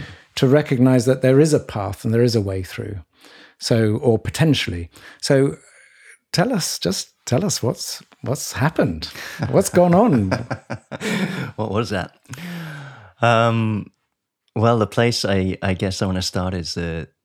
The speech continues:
Speaker 2: yeah, the, the state I was in as I, as I came out. Um, it was such a relief to be here.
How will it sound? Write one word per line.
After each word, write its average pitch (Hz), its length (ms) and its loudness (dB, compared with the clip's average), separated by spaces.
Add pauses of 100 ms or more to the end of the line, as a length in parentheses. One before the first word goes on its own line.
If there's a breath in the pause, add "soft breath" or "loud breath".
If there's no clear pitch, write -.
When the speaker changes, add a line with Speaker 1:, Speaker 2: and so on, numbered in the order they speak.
(260)
Speaker 2:
yeah, 82 260 -4
the, 80 200 -6
the 90 140 -4
state - 360 -4
I 87 60 -2
was 85 160 -6
in 85 120 -6
as 87 140 -6
I, 87 260 -6
as - 140 -10
I 85 80 -8
came 85 280 -8
out. 85 380 -10 (340)
Um, 87 720 -6 (320)
it 110 80 -4
was 101 120 -2
such - 240 0
a 110 40 2
relief 95 480 0
to - 140 -6
be 107 320 -4
here. 82 500 -8